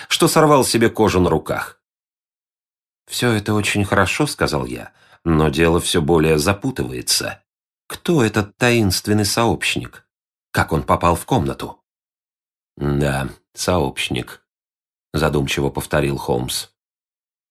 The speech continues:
«Этот сообщник — чрезвычайно любопытный тип. Его участие выдвигает это дело из ряда обыкновенных. Мне кажется, этот сообщник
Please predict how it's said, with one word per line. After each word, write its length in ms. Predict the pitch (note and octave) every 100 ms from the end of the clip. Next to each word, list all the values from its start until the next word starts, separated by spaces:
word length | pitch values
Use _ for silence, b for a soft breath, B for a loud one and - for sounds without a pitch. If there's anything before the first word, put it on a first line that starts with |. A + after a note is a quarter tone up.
| _ _ -
«Этот 340 | B2+ D3 C#3+
сообщник — 1000 | - C3+ C3 D3 - - C#3 C3 - - _ _ _ -
чрезвычайно 760 | A#2 A2+ A2+ A2+ - C3+ B2 A#2+
любопытный 680 | A2 A2 A2+ A2+ - G#2
тип. 340 | G#2 A#2 - - _ _ _ _ _ _ _ _ _ _
Его 340 | E2 E2+ E2+ F#2
участие 600 | E2 - G#2 - - E2+
выдвигает 600 | E2+ D#2 D#2+ F2 F2 D#2+
это 180 | D2 D#2
дело 480 | D2+ E2+ F2 F2+ -
из 200 | E2+ -
ряда 360 | D#2 D2+ D2
обыкновенных. 920 | C#2+ C#2+ - D2 C2+ B1 A1 - - _ _ _ _ _ _ _ _
Мне 260 | F2+ A#2+ D3
кажется, 500 | D#3+ C#3 C3 - C3
этот 300 | B2 A#2+ -
сообщник 720 | - C3 - - G2+ F2+